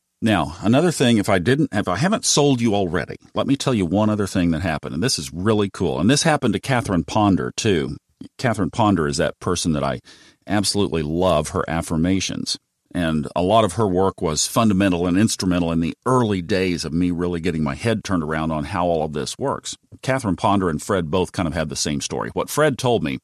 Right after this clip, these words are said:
as we were getting toward the end of Parallel Universes of Self, toward the recording, it's a massive project. Fourteen hours takes about five or six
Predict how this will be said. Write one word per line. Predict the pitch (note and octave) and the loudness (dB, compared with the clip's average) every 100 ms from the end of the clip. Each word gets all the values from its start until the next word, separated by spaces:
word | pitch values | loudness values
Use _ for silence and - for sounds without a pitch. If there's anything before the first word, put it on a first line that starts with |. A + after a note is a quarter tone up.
| _ _ - - - | _ _ -20 -20 -6
as | F#2+ F#2+ | -4 2
we | D3 | 4
were | C#3+ | 4
getting | A#2 A#2 G#2+ | 4 4 2
toward | A2 A2 F2+ | 2 0 0
the | E2 | -2
end | - G#2+ A2 F#2+ | -2 2 4 2
of | E2 - | 0 -4
Parallel | A2 G2 F#2 F2+ | -2 0 2 0
Universes | F2+ F2 F2 E2 D2+ | 2 0 0 -4 -6
of | D2+ | -6
Self, | - F2+ D#2+ | -2 -2 -4
toward | - D#2+ | -4 -6
the | |
recording, | D#2 - G2 D#2+ | -6 -6 -4 -2
it's | D2+ | -2
a | E2+ | 0
massive | F2 A2+ C#3+ B2+ G2 | 2 4 4 2 -2
project. | - F#2 D#2+ - - - _ | -2 -2 -2 -6 -16 -20 _
Fourteen | - D#3+ - - B2+ | -2 0 0 2 4
hours | G#2 G#2 F2+ D#2+ - | 4 4 2 0 -2
takes | G#2 F#2 F2+ | -4 -4 -4
about | D#2 D#2 - _ _ _ _ | 0 0 -2 _ _ _ _
five | - A#2 A#2 A#2 - | -4 0 2 2 0
or | F2+ | -4
six | E2 - B2+ A2 - - | 0 0 2 0 -2 -6